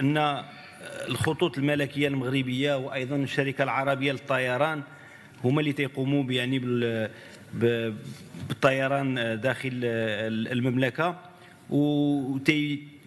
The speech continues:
تولاو أهمية خاصة للجودة ديال الخدمات اللي تيقدموها للزبناء ديالهم على متن خطوطهم، و-، وذلك عبر توفير خدمة،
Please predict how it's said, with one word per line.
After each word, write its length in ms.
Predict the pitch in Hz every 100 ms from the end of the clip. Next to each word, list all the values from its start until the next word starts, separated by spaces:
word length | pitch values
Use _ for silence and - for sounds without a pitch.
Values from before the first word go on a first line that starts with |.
| - - -
تولاو 380 | 143 151 175 165
أهمية 580 | 139 139 151 151 151 151
خاصة 520 | - 165 - 131 117 -
للجودة 360 | 123 117 147 147
ديال 180 | 143 139
الخدمات 500 | 139 135 139 151 139
اللي 100 | 135
تيقدموها 500 | 139 110 104 135 127
للزبناء 380 | 110 127 131
ديالهم 320 | 117 131 135 120
على 180 | 131
متن 220 | 131 - 127
خطوطهم، 680 | 123 135 123 120 143 170 - - - - - - - 123 - 143
و-، 440 | 135 147 139 139
وذلك 540 | 143 135 151 143 131
عبر 300 | 156 123 139
توفير 340 | 131 131 147 143
خدمة، 520 | 127 120 143 147